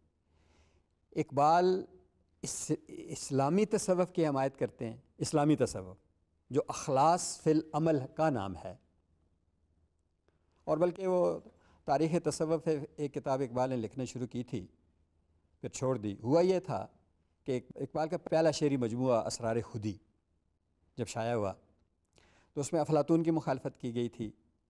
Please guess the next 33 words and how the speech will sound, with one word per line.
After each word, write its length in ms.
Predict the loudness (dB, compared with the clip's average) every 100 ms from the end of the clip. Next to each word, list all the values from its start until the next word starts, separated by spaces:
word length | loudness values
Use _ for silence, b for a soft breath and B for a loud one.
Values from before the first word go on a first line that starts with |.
| -8
हाफिज़ 260 | -4 -2 0
शिराजी 600 | 4 4 4 4 2 0 -4 -4
के 100 | -2
ख़िलाफ़ 340 | 0 0 0
भी 80 | -4
थे 140 | -2 -2
अशार, 340 | -2 -4 -4 -6 _ _ _ _ _ _ _ _ _ b b -4
और 120 | -2
जो 140 | -2
दिबाचा 540 | -4 -4 -4 -4 0 -2
था 160 | 0
उसका, 340 | -2 -2 -6 -6 -8
उसमें 260 | -6 -2 2
वैतुल 320 | 2 2 0
वजूद 380 | 2 2 0 0
पे 180 | -2 -4 -18 _ _ _ _ 2
कड़ी 160 | 4
तनकीद 400 | 4 -2 -4 -8
की 120 | -10 -12
थी 140 | -12
इकबाल 300 | -8 -6 -6
ने। 160 | -10 -20 _ _ _ _ _ _ _ _ _ _ _ _ -10
सूफ़ी 420 | 0 0 4 4
हल्के 360 | 6 4 6 6 6 0 -20 _ _ _ _ _ _ _ _ -4
इस 180 | -4 -2
तासर 320 | 0 0 0 2
में 100 | 2
मुब्तला 400 | 2 0 2 2
हो 100 | 2
गए 160 | 0
कि 120 | -2 -6
इकबाल 420 | -6 0 0 0
शायद 380 | -2 -2 -2